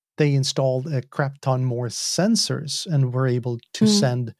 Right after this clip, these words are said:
Speaker 1: more information about what they sold to their customers. All of these things, they mean that we develop the business. And that is what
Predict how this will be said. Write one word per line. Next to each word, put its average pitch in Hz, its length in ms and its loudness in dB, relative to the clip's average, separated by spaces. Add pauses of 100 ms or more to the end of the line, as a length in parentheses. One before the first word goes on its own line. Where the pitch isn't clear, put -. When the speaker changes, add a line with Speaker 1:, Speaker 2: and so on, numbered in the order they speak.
(320)
Speaker 1:
more 135 240 4
information 139 760 2
about 120 340 -2 (240)
what 139 180 0
they 120 120 0
sold 117 380 -2
to 123 80 -6
their 190 200 0
customers. 127 480 -6 (760)
All 269 220 4
of 226 80 2
these 196 180 2
things, 143 440 -2 (560)
they 143 260 2
mean 143 460 2 (100)
that 127 220 0
we 127 160 -2
develop 113 600 -4 (760)
the 123 140 -2
business. - 600 -6 (640)
And 127 240 -2 (140)
that 147 340 2 (340)
is 127 600 -4 (240)
what 139 220 0